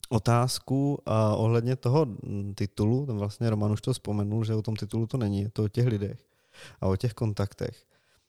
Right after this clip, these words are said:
Ale měli jste někdy jako chvilku, že byste se zamysleli a řekli si: „Tyjo, možná bych ten titul jako doklepnul“, že jako byl tam někdy záblesk takové, takovýhle?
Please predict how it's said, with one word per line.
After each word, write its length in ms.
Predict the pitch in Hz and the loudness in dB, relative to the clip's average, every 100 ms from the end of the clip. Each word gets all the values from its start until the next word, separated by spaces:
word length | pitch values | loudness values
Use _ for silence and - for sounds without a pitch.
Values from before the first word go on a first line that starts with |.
| _ - | _ -2
Ale 420 | 104 107 107 110 | 2 4 4 0
měli 340 | 101 104 110 | 0 0 0
jste 180 | 139 180 | 0 -4
někdy 240 | 180 185 | -4 -2
jako 220 | 165 165 180 | -2 -2 -4
chvilku, 400 | - 135 139 165 | -2 -4 -4 -8
že 80 | |
byste 180 | 143 - | -8 -10
se 140 | 143 135 | -6 -4
zamysleli 540 | 127 127 - 123 120 | -2 -4 -4 0 0
a 60 | 117 | 0
řekli 280 | 120 113 | -4 -8
si: 220 | 113 113 110 | -8 -6 -6
„Tyjo, 420 | - 113 113 117 131 | -2 0 0 -4 -10
možná 360 | 104 101 113 107 | -10 -6 -4 -4
bych 160 | 107 | -6
ten 200 | - 110 | -6 -6
titul 460 | - 110 113 107 110 | -6 -8 -6 -4 -4
jako 240 | 107 113 | -4 -4
doklepnul“, 800 | 101 - 107 98 - 107 117 143 - _ _ _ | -4 -4 -4 -4 -2 -2 -2 -6 -14 _ _ _
že 40 | 104 | -6
jako 260 | 101 104 101 | -4 -6 -10
byl 240 | 101 110 104 | -4 0 2
tam 160 | 110 | 2
někdy 220 | 107 104 | 2 2
záblesk 540 | 110 98 98 107 135 - | 2 0 2 0 -2 -8
takové, 460 | 110 - 104 101 104 - - | -10 -4 -4 -4 -8 -12 -14
takovýhle? 600 | 110 - 98 98 107 | -12 -6 -6 -4 -6